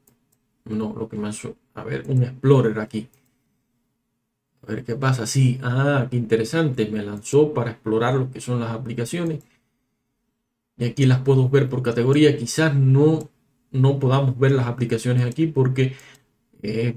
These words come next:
probablemente haya que sincronizar como tal los repositorios. Las configuraciones,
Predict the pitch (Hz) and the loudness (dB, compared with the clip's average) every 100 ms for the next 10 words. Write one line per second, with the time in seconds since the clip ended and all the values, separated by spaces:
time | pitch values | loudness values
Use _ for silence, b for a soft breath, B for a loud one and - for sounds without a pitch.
0 | - - 117 117 120 131 139 131 120 - | -6 -4 0 2 2 2 0 -2 -4 -2
1 | 127 123 113 120 113 123 120 117 113 104 | 0 2 0 -2 -4 -4 -4 -4 -4 -2
2 | 113 123 127 - - 113 107 - 127 127 | -2 -2 -4 -10 -10 -6 -4 -2 0 0
3 | 127 117 123 127 - 113 104 113 107 107 | -2 -4 -4 -6 -10 -6 -6 -6 -8 -8
4 | 98 90 - - _ _ _ _ _ _ | -6 -8 -10 -20 _ _ _ _ _ _
5 | _ _ _ _ _ _ _ _ _ _ | _ _ _ _ _ _ _ _ _ _
6 | _ _ _ _ _ _ _ _ _ _ | _ _ _ _ _ _ _ _ _ _
7 | _ _ _ _ _ _ _ _ _ _ | _ _ _ _ _ _ _ _ _ _
8 | _ _ 127 117 _ - 120 110 127 120 | _ _ -18 -18 _ -10 -8 -4 -4 -4
9 | 120 120 - 180 180 170 160 160 - - | -4 -8 -6 -6 -2 -2 -4 -6 -12 -16